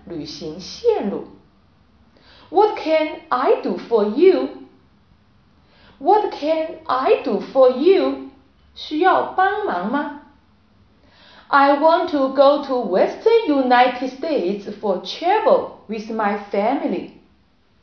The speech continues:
I want to go to Western United States for travel with my family. 我和家人想去美国西部旅游。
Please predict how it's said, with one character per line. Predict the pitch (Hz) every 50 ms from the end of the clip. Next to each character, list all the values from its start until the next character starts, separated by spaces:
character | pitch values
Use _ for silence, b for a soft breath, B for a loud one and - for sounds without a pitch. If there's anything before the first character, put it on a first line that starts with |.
| _ _ _ _ _ _ _ _ _ _ _ b b b b b b b b b b b
I | 269 277 294 302 294
want | 311 339 370 403 403 403 -
to | 302 285 - 294
go | 294 294 311 339 339 330
to | - - 285 269 269
Western | 269 208 240 311 427 - - - - 415 427 403 320
United | 277 269 262 247 247 247 254 254 - 262 233
States | - - 285 277 247 202 190 208 202 - - 196 - -
for | 226 208 202 202
travel | 208 - - - 285 320 381 - - 233 190 - B B B B B B
with | 254 302 302 - 294
my | 254 254 247 240 233 233 240 -
family. | 277 262 277 349 415 403 349 226 - - - - - _ _ _ _ _ _ _ b b b b b b b b b
我 | 220 208 196
和 | - 226 202 202
家 | 202 - - 311 311 330
人 | 311 240 180 156 160 - -
想 | - - 220 - - -
去 | - - 240 220
美 | 202 190 170 151
国 | 143 - - 175 190
西 | - - - - 320 330 359 -
部 | - 415 370 247
旅 | 196 180 156 139 143
游。 | 139 131 131 135 -